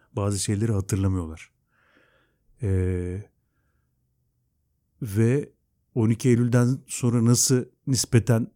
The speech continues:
özgürleşmeye doğru adım adım, minik minik adımlarla gittiysek bu tekrar olacak.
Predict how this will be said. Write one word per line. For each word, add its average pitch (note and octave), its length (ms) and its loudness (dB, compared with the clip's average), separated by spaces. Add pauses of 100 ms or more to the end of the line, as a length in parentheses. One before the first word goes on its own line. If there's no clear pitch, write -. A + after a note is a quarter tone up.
(220)
özgürleşmeye A2+ 840 2
doğru A2 240 2
adım A#2 260 0
adım, G2+ 200 2
minik G#2+ 340 2
minik A2 240 2
adımlarla G#2+ 480 2
gittiysek A2 720 -6
bu - 40 -14
tekrar A#2+ 380 0
olacak. F#2 420 -6